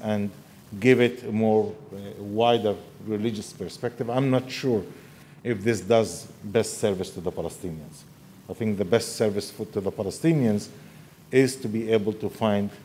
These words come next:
a political solution to the, and a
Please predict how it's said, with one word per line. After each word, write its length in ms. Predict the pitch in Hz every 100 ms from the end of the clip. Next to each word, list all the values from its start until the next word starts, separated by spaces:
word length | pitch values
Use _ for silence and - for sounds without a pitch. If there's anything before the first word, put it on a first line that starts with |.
| -
a 60 | 110
political 720 | - 131 113 127 135 - 101
solution 720 | - - 95 107 120 - 90 80 - - - - - - - -
to 100 | 117
the, 260 | 107 101 104
and 220 | 104
a 40 | 107